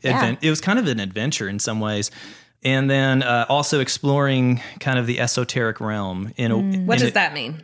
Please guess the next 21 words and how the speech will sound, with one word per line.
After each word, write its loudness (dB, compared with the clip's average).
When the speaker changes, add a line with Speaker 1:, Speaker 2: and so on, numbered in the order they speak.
Speaker 2:
So, 2
Speaker 3:
Or -4
how 2
Speaker 2:
um, 2
Speaker 3:
would -2
you -4
define -8
it? -16
Speaker 1:
Yeah. 2
Speaker 2:
Yeah. 6
So 2
what 0
I 2
would 2
say 2
is, 0
uh, -2
the 2
realm 2
of 2
the 2